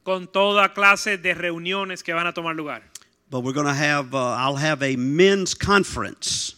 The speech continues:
Speaker 1: Pero en medio de eso va a haber una conferencia de hombres.
Speaker 2: And I've asked Joaquin to come and be my speaker.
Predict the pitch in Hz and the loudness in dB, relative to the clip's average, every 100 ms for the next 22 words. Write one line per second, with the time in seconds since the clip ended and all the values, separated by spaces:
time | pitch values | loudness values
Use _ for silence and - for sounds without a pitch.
0 | - 180 175 175 165 170 202 220 208 190 | -2 0 2 0 -2 2 2 4 2 2
1 | 202 180 180 185 185 180 170 175 165 175 | 2 2 4 2 -2 -2 -6 -2 -2 -2
2 | 175 165 170 160 123 - - 135 131 131 | -2 0 0 -2 -10 -12 -6 -2 0 2
3 | 147 151 131 147 143 - 165 151 131 127 | 2 2 0 0 0 2 2 2 -2 -4
4 | 139 147 135 131 120 139 131 123 117 - | -6 -4 -2 -2 -2 -2 -2 -2 -4 -4
5 | 135 - | -10 -10